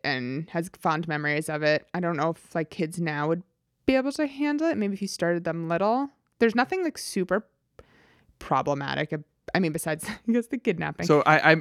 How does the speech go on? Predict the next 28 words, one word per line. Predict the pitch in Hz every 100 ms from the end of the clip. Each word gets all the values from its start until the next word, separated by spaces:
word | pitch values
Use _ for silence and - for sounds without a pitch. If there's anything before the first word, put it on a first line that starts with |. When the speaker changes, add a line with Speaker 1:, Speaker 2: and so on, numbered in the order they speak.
| -
Speaker 2:
I | 143
did | 151 156
make | 151 139
a |
note | 123 113 104 -
that, | 117 98 98 -
um, | 104 95 90 92 123 _ _ _ _ _ _ _ _ _ -
at |
least | 143 143
for | 139
the | 127
first | 120 117
hour | 110 110 110
of | 113
the | 104
movie, | 104 101 92 98 - _ _
this | 107
is | 113
a | 107
universe | 104 110 101 101 101 - -
inhabited | - 104 - 104 107 90
entirely | 80 - 120 82 87
by | 82
white | 80 80 -
people. | - - - -
<laughs> | -
There's, | 120 -
like, | - 131 -